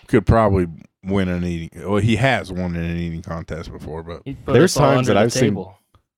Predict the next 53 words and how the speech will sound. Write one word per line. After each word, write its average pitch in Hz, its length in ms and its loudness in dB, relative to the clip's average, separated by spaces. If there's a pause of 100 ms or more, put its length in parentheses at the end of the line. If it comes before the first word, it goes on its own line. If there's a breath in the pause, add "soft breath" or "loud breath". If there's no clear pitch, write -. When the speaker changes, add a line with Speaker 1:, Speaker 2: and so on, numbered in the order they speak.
(240)
Speaker 3:
there's 139 240 4
times 120 280 2
that 95 80 4
I've 104 120 2
seen 95 180 -4
Beef 98 240 0
go 87 200 4
off 87 220 2
on 90 100 0
something 87 340 -4
that 82 80 -2
he 92 120 -2
really 90 260 2
enjoys, 87 360 0
and 87 80 -4
I 87 60 -2
feel 107 160 2
like 98 160 2
I, 85 160 0
the, 98 240 -6 (120)
the 98 80 0
man 95 240 0
is 92 80 -4
possessed. 90 520 -2
<laughs> - 260 -4
I 156 120 0
don't - 160 0
know. 151 100 0 (140)
Speaker 1:
We 131 280 0
had 135 140 2
a, 104 440 4
uh, - 20 -2
Speaker 3:
<laughs> 87 60 -6
It's - 20 -4
like 107 100 -4
he - 40 -6
Speaker 1:
all-you-can-eat 117 680 4
pizza 104 360 0
buffet 76 560 -6 (480)
in 85 200 -4
the 80 100 -4
little 90 260 2
Speaker 2:
Mm. 104 40 -6
Speaker 1:
town 87 280 -2
that 78 80 -2
we're 82 120 -6
from. 85 340 -6 (880 loud breath)
And, 87 300 -4
uh, 85 280 -2 (160)
we 107 140 2
were 104 120 6
in, 98 80 2
like, 90 220 -2